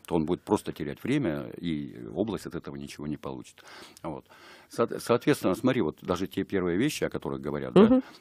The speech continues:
Speaker 1: э, вот то, что он среагировал там на двор хорошо, вот, э, история с тем же отоплением, да?
Speaker 2: Э, я хотела, кстати,
Speaker 1: Да.
Speaker 2: спросить, то есть тема-то ведь, смотрите, неоднозначная. Мы тоже вчера ее разбирали в «Развороте», разбирали с управляющими компаниями, и они говорят, что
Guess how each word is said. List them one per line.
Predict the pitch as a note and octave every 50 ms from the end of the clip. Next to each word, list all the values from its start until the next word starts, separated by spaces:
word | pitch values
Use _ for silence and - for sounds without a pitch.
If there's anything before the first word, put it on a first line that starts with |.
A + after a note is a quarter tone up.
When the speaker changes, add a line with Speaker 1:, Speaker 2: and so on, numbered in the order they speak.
| - _ -
Speaker 1:
э, | - F2 E2+ D#2 D2 D2 C#2+ C#2 C2+
вот | C2+ C2+ C2 - - -
то, | - F#2
что | - - D#2
он | C#2+
среагировал | - E2+ D#2 D#2 F#2+ D3+ E3 D3 A2+ F2
там | - E2 D2
на | E2+
двор | D2+ D#2+ D2 C#2
хорошо, | - D#2 D2+ D#2 - - - C#2+ C#2 -
вот, | - E2+ - E2
э, | E2+ E2+ E2 F2 F2
история | - - - A2+ - E2+ D#2
с |
тем | - - E2+ D#2
же | C#2+ -
отоплением, | - - - - - C2+ A#1+ A1+ B1 A#1+ A#1+ B1+
да? | E2 A2+ C3+ - - - - - -
Speaker 2:
Э, | - - -
я | - D3+ F#3+ A3+
хотела, | A#3+ - A#3 - C#4+ D4 D4+
кстати, | - - - C4 C4 C4 C4
Speaker 1:
Да. |
Speaker 2:
спросить, | A#3+ - - A3+ A#3 A#3+ - - B3+ F3+ -
то | -
есть | F3 F#3+ - -
тема-то | C4 D4 C#4+ D4+ - B3
ведь, | B3 -
смотрите, | - A3+ A3 A3 A3+ B3+ B3 - G#3+
неоднозначная. | G3 G3 F#3 E3+ F3+ F#3 F3+ E3 - F#3+ F3+ E3+ - - E3 F3
Мы | G#3+
тоже | - - D4+ C#4+
вчера | - - - G#3 F#3 E3
ее | D#3 D#3+ D#3
разбирали | D3+ D3 D3 C#3+ D#3+ D#3+ D3+ C#3 C#3+
в | C#3 D3
«Развороте», | D3+ - D3+ E3+ G3 A#3+ C#4 - B3
разбирали | F3+ E3 D3+ D3+ F3 F3 E3 D#3
с | D3+ -
управляющими | E3 F3 E3+ E3+ E3+ E3 D#3+ D#3 - E3 D3+ D#3
компаниями, | - E3 E3 F3 - A3+ C4+ C#4+ C4+ A3+ G#3+
и | F#3
они | F3+ F#3 G3+
говорят, | G3+ G3 F#3 F3+ F3+ F#3+ G#3+ -
что | - - - F#3+ F3+